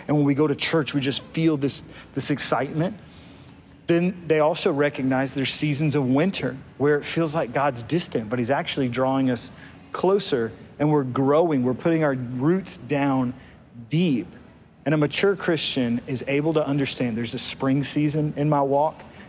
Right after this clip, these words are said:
There's a summer season where there's both, there, there's actually fruit, and we see, wow, I've really grown in this particular area. And John, this wise old man, is writing to the church, and he's saying that the church should be a mixture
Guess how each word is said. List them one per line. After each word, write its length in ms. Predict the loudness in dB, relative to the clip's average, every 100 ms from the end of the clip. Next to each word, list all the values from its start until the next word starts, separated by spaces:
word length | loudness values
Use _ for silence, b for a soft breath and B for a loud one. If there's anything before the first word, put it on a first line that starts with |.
| -2
There's 240 | 0 2
a 160 | 0 -2 -6 -12
summer 460 | -4 0 2 2
season 580 | 0 0 2 2 0 0
where 160 | 0 2
there's 220 | 2 0
both, 280 | 0 0 -2 B B 0
there, 180 | 0
there's 200 | 2 0
actually 480 | 0 0 -2 0 0
fruit, 560 | 0 -6 2 2 2 -2
and 140 | 0
we 100 | 0
see, 280 | 0 0 0
wow, 220 | 0 0
I've 200 | 0 -2
really 320 | 2 4 4 0
grown 680 | 0 2 4 4 4 2 0 B B
in 140 | 0 4
this 400 | 4 2 -4 -10
particular 600 | -10 -4 -4 -2 0 0
area. 440 | 2 2 4 2
And 160 | 0 0
John, 600 | 2 2 2 2 0 -4 B B B B -8
this 160 | -4 -2
wise 960 | -2 2 2 2 2 0 0 -2 -2
old 280 | 2 2 4
man, 480 | 2 4 2 2 0
is 160 | -2
writing 540 | 0 2 2 4 4 2
to 60 |
the 100 | 0
church, 640 | -2 -2 0 0 -4 -10 -14 B B B -2
and 100 | 0
he's 140 | 0
saying 300 | 0 2 2
that 120 | 0
the 80 | 0
church 500 | -4 -2 2 2 2
should 300 | 0 -2 0
be 160 | 2 2
a 80 |
mixture 800 | 2 2 0 0 -4 -2 -2 -4